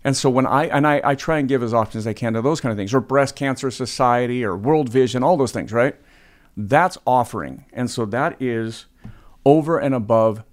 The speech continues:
tithing. So tithing goes to the church, first ten percent or more. Offering is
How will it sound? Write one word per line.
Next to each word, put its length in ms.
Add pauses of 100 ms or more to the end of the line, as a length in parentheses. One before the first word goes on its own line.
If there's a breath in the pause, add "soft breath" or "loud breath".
tithing. 600
So 120
tithing 380
goes 160
to 40
the 80
church, 200
first 200
ten 160
percent 380
or 180
more. 420 (680 soft breath)
Offering 440
is 180